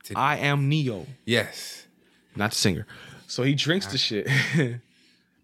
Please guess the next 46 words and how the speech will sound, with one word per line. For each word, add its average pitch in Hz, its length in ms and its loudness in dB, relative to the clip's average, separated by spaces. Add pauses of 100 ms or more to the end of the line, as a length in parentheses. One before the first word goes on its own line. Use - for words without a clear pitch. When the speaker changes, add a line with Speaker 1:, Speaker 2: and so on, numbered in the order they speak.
(100)
Speaker 2:
And 117 160 4
he, 113 240 2
he 117 180 -2
starts 139 300 2
bucking 135 380 0
out, 143 180 4
of 104 120 -2
course, 104 280 0
'cause, 98 100 -6
you 90 80 -2
know, 92 160 -2
he's, 98 640 0
oh, 113 260 4
it's, - 140 -6
it's, - 220 -2
it 98 160 0
hurt. 120 240 -2
The 175 100 2
pain! 254 1000 0 (200)
Speaker 1:
Yeah. 131 320 0 (680)
Speaker 2:
But 147 300 4
Speaker 1:
Oh, 190 120 4
they 165 120 4
did 170 160 2
him 170 120 4
like 160 160 2
how 151 120 2
they 143 120 2
did, 135 260 2
yeah, 135 240 2
yeah, 110 200 -2
yeah, 101 380 -4
Black 104 220 0
Panther, 95 360 -2 (160)
when 101 140 0
they 95 140 2 (140)
Speaker 2:
Oh, 113 440 6
Speaker 1:
got 98 120 4
Speaker 2:
yeah, 95 180 2
Speaker 1:
the 98 40 4
Speaker 2:
there 104 140 4
you, 101 100 2
Speaker 1:
yeah, 113 140 4
Speaker 2:
oh, - 20 2
Speaker 1:
yeah, 110 100 2
Speaker 2:
yeah, 110 100 2